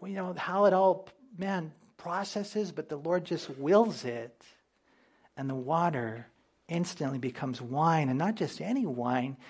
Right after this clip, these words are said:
Wine is so good that when they take it to the master of the feast, he's kinda like the wedding planner kinda guy, then he says, "Wow, it's amazing." You know, most people, they, they serve the good wine in the beginning,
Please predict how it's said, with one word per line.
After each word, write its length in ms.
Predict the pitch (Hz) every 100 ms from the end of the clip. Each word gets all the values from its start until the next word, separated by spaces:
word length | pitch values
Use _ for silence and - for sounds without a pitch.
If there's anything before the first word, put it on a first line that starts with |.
| - - -
Wine 260 | 180 208 208
is 80 | 180
so 300 | - 247 269
good 360 | - 214 196
that 120 | 156
when 120 | 156 170
they 100 | 170
take 340 | - 277 269
it 120 | 190
to 120 | -
the 120 | 170 160
master 440 | 165 180 196 190
of 60 | 165
the 100 | 147
feast, 420 | - 143 147 -
he's 140 | 165
kinda 220 | - 220
like 160 | 233 233
the 100 | 165
wedding 360 | 147 185 214 196
planner 380 | - 139 139
kinda 280 | 135 139 139
guy, 400 | 127 135 147 135 - - - - -
then 360 | 190 190 180
he 300 | 170 214 226
says, 300 | - 208 190
"Wow, 480 | 147 180 214 226 202
it's 160 | 180 196
amazing." 600 | 180 180 220 220 185 160
You 60 |
know, 100 | 165
most 280 | 165 185 196
people, 280 | 202 196 214
they, 260 | 185 156
they 320 | 147 151 143 135 _ _
serve 300 | - 190 202
the 80 | 160
good 220 | 135 208
wine 300 | 214 208 202
in 80 | 185
the 80 | 156
beginning, 760 | 147 135 226 262 170 156 156